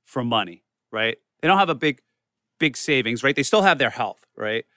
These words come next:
And, and what I'm, what I talk about in the book is basically balance and getting off autopilot. There's nothing wrong with going to make money and, and saving up for the future and delayed gratification for some trip or, you know,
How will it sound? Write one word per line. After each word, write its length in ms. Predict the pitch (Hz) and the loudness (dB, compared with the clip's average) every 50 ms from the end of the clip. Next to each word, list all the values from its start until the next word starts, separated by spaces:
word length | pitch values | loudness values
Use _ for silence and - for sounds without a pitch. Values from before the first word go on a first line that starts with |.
| _ _ _ _ - | _ _ _ _ 0
And, 200 | - 156 160 - - | 0 0 0 0 0
and 140 | 180 165 170 | -2 0 2
what 140 | 180 202 | 2 2
I'm, 160 | 226 220 214 - _ _ _ _ | 2 2 0 -4 _ _ _ _
what 200 | - - 165 185 | -12 -6 -2 0
I 180 | 208 220 220 208 | 0 2 0 0
talk 340 | - - - 180 175 165 - | -4 -6 -4 -2 -2 -2 -2
about 240 | 151 147 143 139 117 | -2 0 -2 -2 -2
in 40 | |
the 60 | 120 113 | -6 -6
book 280 | 104 160 156 147 - | -4 -4 -4 -4 -4
is 120 | 131 113 - | -8 -8 -6
basically 580 | - 143 139 131 - 135 - 120 127 120 - _ _ _ _ _ _ | -4 -4 -4 -4 -6 -10 -8 -6 -8 -8 -8 _ _ _ _ _ _
balance 540 | - 120 113 120 127 127 135 147 147 - - | -2 2 2 4 4 2 0 -2 -4 -6 -10
and 140 | - 117 107 | -8 -6 -4
getting 220 | 113 110 113 107 | -4 -4 -2 -2
off 160 | 107 104 - - | -4 -4 -4 -4
autopilot. 640 | - 107 104 95 90 _ - 107 90 85 85 82 - - | -4 -4 -4 -4 -8 _ -8 -8 -8 -8 -10 -12 -6 0
There's 200 | 139 143 135 143 | 0 0 2 2
nothing 320 | 202 208 - 220 202 180 | 0 0 0 -2 -4 -2
wrong 260 | 160 156 147 147 139 | 0 0 0 0 0
with 220 | 127 120 113 _ - | -2 -4 -6 _ -4
going 260 | 135 131 139 139 139 | -4 -2 -2 0 -2
to 60 | 139 | -2
make 240 | 139 131 127 123 - | -2 -4 -4 -4 -4
money 440 | 123 117 120 117 117 117 113 113 _ _ _ _ _ _ _ _ - | -4 -2 -2 -2 -2 -4 -4 -6 _ _ _ _ _ _ _ _ -6
and, 500 | 113 110 117 113 107 107 107 101 101 101 - | -4 -2 0 0 0 -2 -2 -4 -8 -10 -8
and 460 | 110 110 113 107 101 101 101 - - | -6 -6 -6 -6 -6 -10 -12 -14 -14
saving 400 | - - - 147 143 139 139 131 | -10 -2 0 0 2 2 2 0
up 100 | 135 - | 0 -2
for 120 | - 135 | -4 -6
the 100 | 117 113 | -6 -6
future 580 | - - 117 117 113 - - 127 117 113 113 110 | -6 -4 -4 -4 -4 -6 -4 -4 -2 0 -2 -2
and 400 | 98 104 113 113 110 104 104 98 | -4 -4 -4 -4 -4 -4 -6 -8
delayed 320 | - 104 120 127 131 123 | -6 -2 0 0 0 0
gratification 840 | 107 127 117 117 110 101 - 104 - - 117 110 104 - - 110 101 | 0 0 2 2 0 0 -6 -16 -10 -8 -6 -6 -6 -8 -12 -18 -18
for 80 | - - | -18 -20
some 220 | - 117 101 92 | -18 -16 -16 -16
trip 360 | - - - 139 127 123 _ _ _ _ _ _ _ _ _ - | -14 -8 -4 -4 -4 -4 _ _ _ _ _ _ _ _ _ -8
or, 320 | 127 123 120 117 113 110 110 113 _ _ _ _ _ - | -6 -4 -4 -4 -4 -6 -8 -14 _ _ _ _ _ -8
you 160 | - 123 127 | -4 -2 0
know, 220 | 127 113 113 120 | 0 0 -2 -4